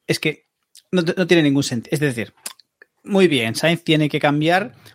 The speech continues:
todas las, o sea, las X partes de su coche porque se rompe, pero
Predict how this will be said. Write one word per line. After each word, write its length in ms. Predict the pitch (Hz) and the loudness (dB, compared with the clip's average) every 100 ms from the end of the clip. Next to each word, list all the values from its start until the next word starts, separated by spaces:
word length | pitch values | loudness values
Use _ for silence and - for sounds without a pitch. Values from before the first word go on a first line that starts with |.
| _ - | _ -2
todas 400 | 147 143 131 139 | 0 2 0 -2
las, 840 | 131 131 127 123 123 - - - 160 | 0 0 0 -2 -6 -8 -8 -10 -10
o 60 | |
sea, 180 | 131 127 | -8 -8
las 420 | 127 127 - - - | -8 -12 -16 -6 -4
X 280 | 170 160 | -2 -4
partes 360 | - 156 139 139 | -2 -2 -2 -6
de 80 | 143 | -4
su 120 | 147 | -2
coche 320 | 165 180 233 196 | 0 2 2 0
porque 260 | 143 - | -2 -2
se 100 | 135 | -4
rompe, 180 | 135 - | -4 -4
pero 180 | 127 | -6